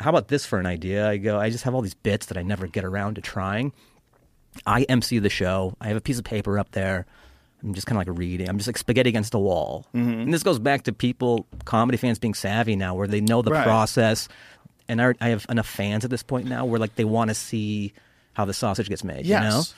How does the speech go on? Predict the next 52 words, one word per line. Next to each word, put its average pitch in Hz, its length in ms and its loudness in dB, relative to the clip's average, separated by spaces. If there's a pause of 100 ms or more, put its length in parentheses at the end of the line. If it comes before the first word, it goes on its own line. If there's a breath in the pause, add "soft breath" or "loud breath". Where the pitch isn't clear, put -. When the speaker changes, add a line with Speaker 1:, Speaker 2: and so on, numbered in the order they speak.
Speaker 1:
you 143 80 -6
know? 151 80 -2
Speaker 2:
yes. - 260 -16
Speaker 1:
So 135 340 2
I 135 160 2
do, 156 160 2
like, 139 160 4
ten 139 300 2
minutes 131 320 2
in 127 160 4
between 110 340 0
acts, 104 580 -2 (280 soft breath)
just - 200 -4
trying 120 280 0
stuff - 240 -2
out. 123 240 4
And 127 80 2
then 151 80 4
I 139 60 4
bring 147 280 2
up 135 140 2 (240)
people 151 220 0
doing 120 240 2
great 127 280 2
sets, - 420 0
you 120 80 0
know 123 80 4
what 127 100 2
I 120 40 2
mean? 135 260 0
So 120 460 2 (440 soft breath)
the 113 500 -2 (160)
bulk 143 300 2
of 107 340 -4 (1000 soft breath)
the 123 80 2
integrity 135 360 4
of 107 40 4
the 98 80 2
show 107 240 2
isn't 104 200 -4
based 101 220 -2
on 92 80 -4
me 98 80 0
trying 90 300 -2
new 95 100 -2
stuff 107 280 -2
'cause - 120 -10
I 98 80 -2
have 90 100 -4
great 101 240 -4
comics 98 580 -6
interspersed. 95 840 -6